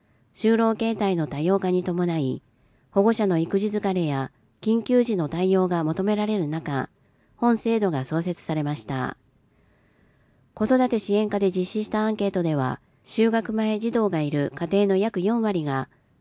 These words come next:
緊急時もしくは幼児の際には祖父母等の親族に見てもらえる環境ではないという結果も出ています。そのため、本制度は保護者の仕事、病気、地域や学校行事の参加、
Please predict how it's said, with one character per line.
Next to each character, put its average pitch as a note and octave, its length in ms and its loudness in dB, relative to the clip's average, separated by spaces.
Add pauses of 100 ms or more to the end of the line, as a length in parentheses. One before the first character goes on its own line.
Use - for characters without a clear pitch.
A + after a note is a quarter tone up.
(120)
緊 G#3+ 200 2
急 G3+ 200 4
時 D3+ 340 -4 (120)
も G#3+ 120 2
し - 100 -4
く E3 120 -2
は C#3+ 320 0
幼 G#3 180 4
児 A#3 100 0
の A#3+ 120 -2
際 B3 220 -2
に G3+ 140 0
は C#3 240 0 (260)
祖 G3+ 180 0
父 B3+ 120 4
母 A#3+ 160 2
等 A#3+ 180 0
の F3+ 120 0
親 A#3+ 240 -2
族 A#3 180 -2
に D#3 120 0
見 G3 120 0
て E3+ 140 -4
も C#3 100 -4
ら D#3 140 -4
え D#3+ 80 -2
る D#3 240 -2 (100)
環 G3+ 240 0
境 A3 160 0
で A3+ 120 -2
は F3+ 100 0
な G#3 140 -2
い A3 60 -4
と F#3+ 120 -6
い D#3 100 -2
う D3 120 -2
結 - 180 -12
果 F3 120 -2
も F3+ 100 0
出 F3+ 100 -2
て E3 100 -4
い C#3 100 -4
ま C#3 180 -6
す。 - 160 -14 (1300)
そ - 120 0
の A#3 140 4
た A#3 100 2
め、 A3 300 0
本 C4 240 2
制 A#3+ 200 0
度 F#3 120 0
は C#3+ 260 -4 (340)
保 G3+ 140 2
護 A3+ 120 4
者 A3 120 0
の E3 120 0
仕 D3+ 140 -8
事、 F3 440 -2 (240)
病 F#3 240 4
気、 E3+ 300 -2 (340)
地 B3 180 2
域 G3+ 160 -2
や C#3+ 140 0
学 D#3+ 180 -4
校 A3+ 200 0
行 B3 200 0
事 F#3 100 -2
の C#3+ 120 -4
参 D#3 240 -8
加、 D3 280 -6